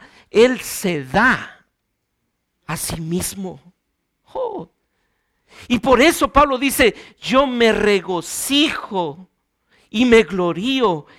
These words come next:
en el don", porque este es el nivel más alto. Por eso trataba de ilustrarlo como una argumentación que Pablo está construyendo y llega a la cúspide de su, de su argumentación diciendo, "Y no solo esto, sino que nos gloriamos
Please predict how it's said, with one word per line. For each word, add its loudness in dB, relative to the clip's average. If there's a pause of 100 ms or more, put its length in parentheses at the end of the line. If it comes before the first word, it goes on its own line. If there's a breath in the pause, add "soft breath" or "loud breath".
(140)
en -2
el -2
don", -2 (320 soft breath)
porque -2
este -2
es -4
el 0
nivel 0
más -4
alto. -8 (1040)
Por -6
eso -8
trataba 0
de -4
ilustrarlo -4
como -8
una 0
argumentación -4
que -2
Pablo 2
está 0
construyendo -2 (320 loud breath)
y 0
llega 4
a 4
la 0
cúspide 0
de 6
su, -6
de 4
su -6 (160 loud breath)
argumentación -2
diciendo, -4 (180 loud breath)
"Y -2
no 0
solo 0
esto, -2
sino -8
que -2
nos -6
gloriamos -4